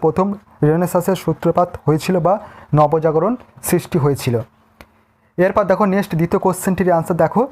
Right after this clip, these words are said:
ষোড়শ শতকে ইউরোপীয় অর্থনীতির ওপর মূল্য বিপ্লবের প্রভাব কী ছিল? মোস্ট, মোস্ট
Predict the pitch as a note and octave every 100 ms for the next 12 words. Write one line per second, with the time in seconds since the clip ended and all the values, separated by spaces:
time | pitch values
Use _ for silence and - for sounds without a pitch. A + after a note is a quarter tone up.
0 | - - - F3+ G3 - F3+ F3 F#3+ E3+
1 | E3+ E3+ F#3 F#3 D3+ D3+ F3 E3+ E3+ D#3+
2 | F3 D3+ D#3+ E3+ D#3 D3+ D#3+ D#3 C4+ -
3 | - - D#3+ G3+ G#3+ E3 - B2+ A#2 -
4 | - D#3+ G3+ - F3+ F3+